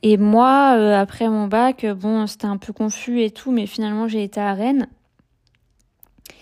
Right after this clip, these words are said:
Et, euh, ça faisait trois ans et demi que je fréquentais le même garçon,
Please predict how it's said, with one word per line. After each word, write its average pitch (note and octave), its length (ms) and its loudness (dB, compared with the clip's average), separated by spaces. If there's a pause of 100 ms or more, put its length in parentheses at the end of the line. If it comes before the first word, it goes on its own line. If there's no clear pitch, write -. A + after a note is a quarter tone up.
(600)
Et, B3 360 4
euh, G3 340 4
ça G3 260 -2
faisait G#3+ 420 -2
trois G#3 320 -4
ans G#3 40 -2
et G3+ 80 -2
demi A3 260 0
que A3+ 120 -4
je F#3+ 80 -6
fréquentais G#3 460 -4
le G#3 60 -2
même G#3 180 -2
garçon, A3+ 480 -4